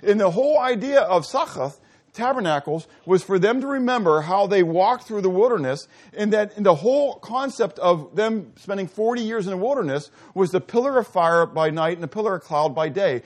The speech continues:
that Yahweh dwelt in their midst. And Yahweh declares, both through Isaiah and through Zechariah, that there would be a time when Yahweh himself, he was gonna come and he was gonna once more dwell in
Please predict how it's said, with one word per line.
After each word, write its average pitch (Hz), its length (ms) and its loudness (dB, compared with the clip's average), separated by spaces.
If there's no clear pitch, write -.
that 175 240 0
Yahweh 240 680 4
dwelt 185 540 -2
in 214 340 -2
their 190 420 2
midst. 151 540 -8
And 233 340 0
Yahweh 233 460 2
declares, 247 520 -2
both 196 260 -2
through 185 140 -2
Isaiah 175 520 2
and 190 100 -8
through 196 160 -4
Zechariah, 180 760 -4
that 202 160 -2
there 214 100 0
would 208 120 2
be 202 100 8
a 190 80 4
time 269 380 -4
when 196 160 -2
Yahweh 240 400 -2
himself, 208 420 -2
he 220 140 -6
was 190 140 -4
gonna 185 160 -6
come 233 280 -6
and 214 100 -4
he 208 80 -2
was 185 160 -4
gonna 190 140 -4
once 208 280 -4
more 214 260 -4
dwell 196 440 -2
in 202 300 -4